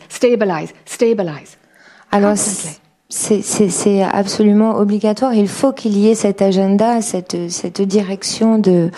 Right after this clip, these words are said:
Speaker 2: de stabiliser, stabiliser, stabiliser ce qui est familier.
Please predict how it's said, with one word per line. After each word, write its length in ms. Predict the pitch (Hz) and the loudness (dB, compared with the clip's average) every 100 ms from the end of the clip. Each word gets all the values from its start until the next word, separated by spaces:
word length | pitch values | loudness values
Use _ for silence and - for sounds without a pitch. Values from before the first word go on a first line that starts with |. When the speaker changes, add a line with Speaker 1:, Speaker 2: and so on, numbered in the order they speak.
| - - - | -12 -12 -2
Speaker 2:
de 60 | 185 | -2
stabiliser, 800 | - 233 214 214 208 202 214 208 | 0 0 2 2 2 2 2 0
stabiliser, 680 | - 208 202 196 180 208 | 0 -2 0 -2 -2 -2
stabiliser 640 | 208 202 196 196 185 180 214 | 0 -2 0 0 -2 0 0
ce 140 | - | 0
qui 160 | - - | -4 -4
est 60 | |
familier. 640 | 175 185 185 180 170 170 | 0 0 2 0 -2 -6